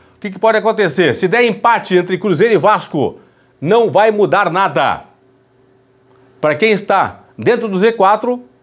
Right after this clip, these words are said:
projeção vai permanecer em quarenta e sete pontos para escapar. Para quem está fora do Z quatro, vai permanecer em quarenta e três. Então, empate entre Cruzeiro e Vasco,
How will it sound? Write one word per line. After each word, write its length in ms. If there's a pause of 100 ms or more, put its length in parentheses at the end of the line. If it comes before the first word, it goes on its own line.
(280)
projeção 460
vai 180
permanecer 580
em 100
quarenta 360
e 60
sete 260
pontos 200
para 100
escapar. 580 (240)
Para 100
quem 140
está 300
fora 340
do 100
Z 160
quatro, 460 (240)
vai 140
permanecer 600
em 80
quarenta 360
e 40
três. 260
Então, 240 (340)
empate 440
entre 140
Cruzeiro 320
e 40
Vasco, 460